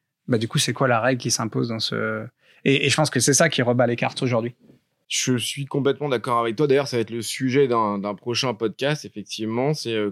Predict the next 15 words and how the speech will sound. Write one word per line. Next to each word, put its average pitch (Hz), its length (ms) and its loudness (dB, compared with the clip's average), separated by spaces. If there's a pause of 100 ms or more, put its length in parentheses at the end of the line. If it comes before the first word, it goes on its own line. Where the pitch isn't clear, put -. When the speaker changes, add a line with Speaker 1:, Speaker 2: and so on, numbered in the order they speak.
Speaker 2:
comment, 135 580 0
euh, 101 400 -4 (1120)
comment 147 300 6
manager 143 720 4
ou 135 40 2
comment 127 260 -2
s'assurer, 135 600 0
en 110 160 0
fait, 120 320 -6
euh, 104 420 -4
de 98 200 -10
la 104 140 2
performance 131 720 -2
d'un 104 140 -2
sales 131 540 0